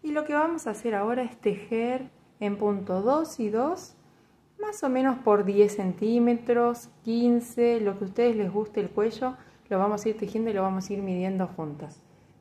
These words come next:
Pero todo derechito en dos y dos, no lleva ningún aumento, nada. Tejan derechito, derechito. Acá ya está listo el cuello, cerré los puntos flojitos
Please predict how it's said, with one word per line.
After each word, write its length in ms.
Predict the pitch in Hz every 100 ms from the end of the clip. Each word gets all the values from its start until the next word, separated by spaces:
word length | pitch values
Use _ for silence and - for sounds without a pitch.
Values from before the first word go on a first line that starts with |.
| -
Pero 280 | 220 240 - - -
todo 260 | - 349 349
derechito 760 | 294 262 262 349 339 339 311 -
en 220 | 254 247
dos 220 | 254 247
y 60 | 196
dos, 320 | 180 - -
no 180 | - 233
lleva 260 | 226 240 226
ningún 260 | 208 208
aumento, 480 | 208 220 277 262 240
nada. 340 | 190 170 165 - - _
Tejan 360 | - 214 220 208
derechito, 480 | 190 180 180 233 233
derechito. 500 | 202 170 - - - _ _ _ _ _ _ _ _ _ _ _ _ _ _ _ _ _
Acá 220 | 240 233 254
ya 160 | 262
está 220 | 240 -
listo 340 | 196 202 - 208
el 140 | 202
cuello, 680 | - 269 220 - - 262 320 _ _ _ _ _ _ _
cerré 380 | - 185 190 196
los 160 | 196
puntos 500 | - 196 202 202 190
flojitos 720 | - 160 151 - 220 220 269